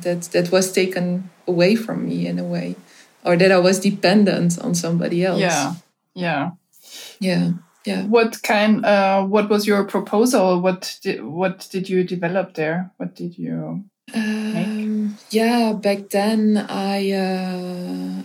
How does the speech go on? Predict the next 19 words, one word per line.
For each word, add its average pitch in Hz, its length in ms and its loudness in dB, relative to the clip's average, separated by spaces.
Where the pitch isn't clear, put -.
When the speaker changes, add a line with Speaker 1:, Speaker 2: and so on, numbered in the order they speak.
Speaker 1:
I 196 160 -2
developed, 190 1000 -2
um, 185 1400 -6
like, 180 500 0
different 190 840 -2
footwear, 196 1000 0
uh, 185 500 -6
ideas 196 720 0
on 190 120 0
different 185 400 0
machines. 196 540 0
So 180 140 2
one 185 200 -2
of 202 120 2
Speaker 2:
Ah, - 40 2
Speaker 1:
them 185 280 2
Speaker 2:
okay. 170 80 2
Speaker 1:
was, 175 640 0
Speaker 2:
Mm-hmm. 202 220 0